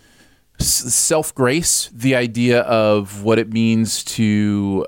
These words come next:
um, to process your own decisions, your own choices, uh, what you've done.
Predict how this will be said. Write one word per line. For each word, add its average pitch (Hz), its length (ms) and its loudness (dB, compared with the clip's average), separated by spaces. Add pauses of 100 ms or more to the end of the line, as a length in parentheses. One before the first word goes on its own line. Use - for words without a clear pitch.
um, 80 680 -6 (380)
to 113 460 -2
process 120 840 -2
your 117 220 0
own 107 560 0 (360)
decisions, 127 720 0
your 98 180 0
own 95 180 0
choices, 123 1080 0 (100)
uh, 78 320 0
what 101 360 -2
you've 95 240 -6
done. 113 480 0